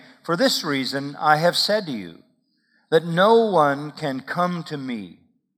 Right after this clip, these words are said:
unless it has been granted him from the Father." And then this sad note in verse sixty-six.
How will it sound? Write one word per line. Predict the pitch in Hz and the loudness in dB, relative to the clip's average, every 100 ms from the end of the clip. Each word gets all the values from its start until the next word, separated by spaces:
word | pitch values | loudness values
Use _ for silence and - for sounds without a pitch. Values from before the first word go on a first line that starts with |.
| - | -6
unless | 131 135 190 208 156 | -2 4 4 4 0
it | |
has | 139 143 131 | 0 0 0
been | 135 | -6
granted | 120 131 165 226 196 127 | -8 -4 0 0 -2 -4
him | 120 131 | -4 -6
from | 135 175 175 170 | -6 -2 -2 0
the | 170 | 0
Father." | 175 - 202 196 107 78 - _ _ _ _ _ _ _ _ _ _ _ _ _ | -2 -4 -4 -4 -6 -14 -18 _ _ _ _ _ _ _ _ _ _ _ _ _
And | 120 117 | -16 -10
then | 143 143 | -8 -6
this | 143 | -6
sad | - 143 131 123 | -4 0 0 -2
note | 120 117 - | -6 -6 -10
in | 113 104 | -14 -10
verse | 113 - | -10 -10
sixty-six. | 110 - 101 - 95 - - - | -14 -18 -18 -18 -18 -20 -20 -20